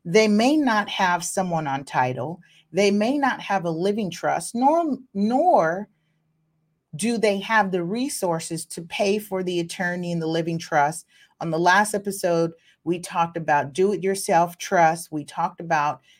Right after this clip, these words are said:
the pros and cons to that. And we talked about seeking an attorney to prepare your living trust, the pros and cons to that, even the costs associated with each.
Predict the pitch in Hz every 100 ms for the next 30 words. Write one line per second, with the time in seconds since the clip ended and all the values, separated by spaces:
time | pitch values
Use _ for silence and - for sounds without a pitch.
0 | _ - 160 - 180 170 170 165 170 160
1 | 165 - 156 147 147 151 170 165 - 196
2 | 202 180 165 147 - - 214 196 175 151
3 | 151 - 151 151 147 143 160 - 170 156
4 | 156 147 147 - 139 - - - _ 160
5 | - 185 170 151 - 147 147 143 147 143
6 | 135 185 175 170 165 - 165 151 - -
7 | _ _ 156 - 185 175 - 156 143 139
8 | 139 135 190 196 135 -